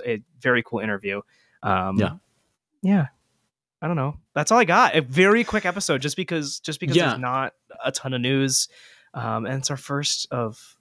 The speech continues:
Speaker 1: of many virtual episodes, which is, which is
Speaker 2: Yeah.
Speaker 1: fine. We love,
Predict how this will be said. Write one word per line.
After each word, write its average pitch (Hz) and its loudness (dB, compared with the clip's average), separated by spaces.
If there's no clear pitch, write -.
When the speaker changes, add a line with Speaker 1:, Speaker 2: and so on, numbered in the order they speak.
Speaker 1:
of 120 -6
many 110 -4
virtual 104 -4
episodes, - -6
which - -6
is, 254 -8
which 233 -6
is 254 -2
Speaker 2:
Yeah. 147 0
Speaker 1:
fine. 156 0
We 156 4
love, 180 2